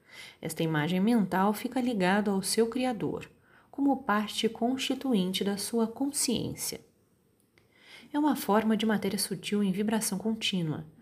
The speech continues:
o verbo expresso em pensamento. Mas não tem corpo, pela palavra concebida, mas ainda não encarnado, feito carne.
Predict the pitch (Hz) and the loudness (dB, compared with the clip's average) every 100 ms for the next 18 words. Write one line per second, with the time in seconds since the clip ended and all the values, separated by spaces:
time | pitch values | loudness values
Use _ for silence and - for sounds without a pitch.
0 | _ _ _ - 175 160 151 170 190 240 | _ _ _ -10 -8 0 2 4 4 2
1 | 240 - 165 151 151 202 196 220 214 - | 2 -2 0 0 0 -2 -2 0 0 0
2 | 240 180 - 156 - - _ _ _ - | 0 0 -2 -10 -16 -20 _ _ _ -20
3 | _ _ _ 254 262 262 262 - 175 170 | _ _ _ -2 0 2 0 2 0 0
4 | - - _ _ _ _ - 131 160 220 | -8 -20 _ _ _ _ -6 -2 0 2
5 | 196 170 196 202 214 214 - 214 170 202 | 4 4 4 0 -2 -4 -2 -2 0 0
6 | 220 233 240 208 214 226 180 196 208 220 | 0 0 0 2 2 2 2 0 -2 -4
7 | 208 175 165 165 185 185 - _ _ - | -2 0 0 0 -4 -6 -18 _ _ -12
8 | 269 277 - 139 135 - 139 | -6 -6 -2 -4 -4 -10 -14